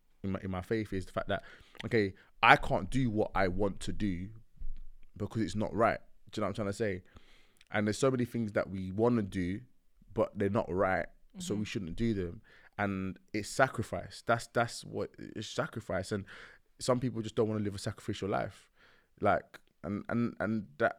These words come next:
Speaker 1: but obviously she might not have a Christian foundation to be able to navigate that, innit? I doubt it. But then, you know what I'm saying? But from
Speaker 2: Mm-hmm.
Speaker 1: my perspective, I'm like, "Okay, I might wanna do that."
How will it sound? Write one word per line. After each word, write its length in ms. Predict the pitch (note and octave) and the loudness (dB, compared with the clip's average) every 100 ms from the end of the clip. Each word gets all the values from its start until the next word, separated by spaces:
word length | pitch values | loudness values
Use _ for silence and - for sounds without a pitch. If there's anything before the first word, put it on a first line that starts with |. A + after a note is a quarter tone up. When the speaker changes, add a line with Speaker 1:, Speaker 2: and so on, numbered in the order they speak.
| - | -4
Speaker 1:
but 120 | G#2 | 0
obviously 340 | B2+ C#3+ - G#2+ | 2 0 -2 -6
she 180 | C3+ | -4
might 180 | C#3 B2+ | 0 0
not 140 | A2 A2 | -2 -2
have 200 | G#2+ G#2+ - - | -4 -4 -14 -8
a 80 | G2 | -8
Christian 600 | - G#2+ - G#2+ F#2+ F#2 | -6 -8 -4 -4 -4 -6
foundation 520 | - G2 G#2+ A2 G2+ | -6 -2 0 0 -4
to 80 | F2+ | -2
be 80 | G2 | 0
able 160 | F2+ | 0
to 100 | F2+ F#2 | -2 0
navigate 500 | A2 A2 F#2 F2+ - | 2 2 -2 -4 -2
that, 120 | F2 | 0
innit? 240 | F#2 F#2 - - - | 0 -4 -10 -10 -4
I 60 | |
doubt 380 | E2 G#2+ G#2+ - | 4 6 6 0
it. 180 | F#2+ - - - - - | -4 -6 -12 -20 -12 2
But 120 | C3+ | 6
then, 280 | D3+ D3 C#3+ - - - - - - - - - - | 6 4 -2 -10 -16 -18 -20 -20 -20 -20 -20 -16 -2
you 60 | B2+ | 4
know 60 | |
what 40 | C#3 | 4
I'm 40 | |
saying? 220 | C3+ C3 A2 | 4 4 6
But 220 | - A2 | 4 4
from 100 | A#2+ | 6
Speaker 2:
Mm-hmm. 40 | |
Speaker 1:
my 120 | A#2+ A#2+ | 8 6
perspective, 440 | A2+ - - A2+ | 6 2 2 2
I'm 120 | G#2+ | 2
like, 180 | G#2+ - | 0 0
"Okay, 160 | G2 F#2 - | -2 -4 4
I 120 | B2+ | 6
might 180 | C3 A#2 | 6 4
wanna 260 | A2 D3+ B2 | 4 4 0
do 180 | G2 F2+ | -2 -4
that." 180 | F2 | -2